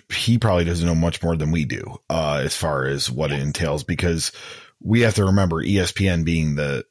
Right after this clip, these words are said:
major rights to holder. They didn't actively have it last year other than airing games on E S P N Plus. So we don't know where it's gonna fit in their landscape of broadcasting, as well as I have heard that it's not just T N T, T B S could possibly have hockey too.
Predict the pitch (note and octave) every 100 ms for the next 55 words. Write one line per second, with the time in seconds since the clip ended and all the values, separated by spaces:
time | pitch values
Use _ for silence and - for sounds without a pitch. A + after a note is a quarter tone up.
0 | _ - F#2 G2 E2+ D#2+ D2+ D2+ - D2
1 | D#2 C#2+ D2 G#1+ - A2 C#3 C#3 G#2+ -
2 | _ _ - G#2 G#2 F#2+ D#2+ D2+ - G2
3 | E2+ D2+ C#2+ D2 E2 D2+ D#2+ D#2 E2 B1
4 | F2 F2 D2+ E2 D2 D2+ C#2+ C#2+ - C2+
5 | C2 F2 - - - - _ _ - -
6 | G#2 A#2+ A#2+ G#2 F#2+ F#2 F2 - F2+ D2+
7 | - F2+ - D2 D2 D#2+ F2+ D#2+ D2 D2
8 | D2 - D2 C#2 - - _ _ _ -
9 | E2 F2+ D#2+ D#2 E2+ D2+ C#2+ D2 D2 D2+
10 | - _ D#2+ E2+ D2 F#2 E2 D#2 E2+ E2
11 | E2 D#2+ - - G#2 C#3 D#3 E2 F2 E2
12 | D#2 D#2+ E2 - F#2 D#2+ D#2+ - D#2+ D#2
13 | - E2 D2 - D#2+ E2 A2+ - D#2 -
14 | C#2+ - D2 C#2 B1+ C#2+ - - E2 C2+